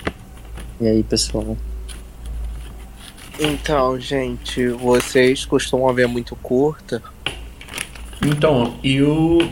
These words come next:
Speaker 3: teve uma época aí que eu tava vendo bastante. Tava na, vamos falar, na vibe do curta, dos curtas. E aí eu peguei um monte pra assistir no YouTube.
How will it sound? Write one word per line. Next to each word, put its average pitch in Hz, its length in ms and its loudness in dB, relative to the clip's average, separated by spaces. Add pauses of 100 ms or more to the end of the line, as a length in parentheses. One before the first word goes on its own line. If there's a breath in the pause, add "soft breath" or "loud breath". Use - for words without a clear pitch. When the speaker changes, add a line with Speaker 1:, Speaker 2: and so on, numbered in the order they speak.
(340)
Speaker 3:
teve 143 180 6
uma 147 140 6
época 139 320 6
aí 139 100 8
que 143 80 4
eu 139 120 6
tava 135 260 4
vendo 131 920 4 (140)
bastante. 127 680 4 (220)
Tava 113 280 2
na, 110 320 0 (600 loud breath)
vamos 117 200 -4
falar, 113 260 4
na 107 100 0
vibe 113 380 2
do 123 140 0
curta, 123 400 -2
dos 131 260 0
curtas. 139 500 0 (680 loud breath)
E 123 160 6
aí 123 500 8
eu 131 120 6
peguei 131 260 4
um 139 80 6
monte 139 320 8
pra 139 100 2
assistir 143 320 0
no 139 100 6
YouTube. 139 460 2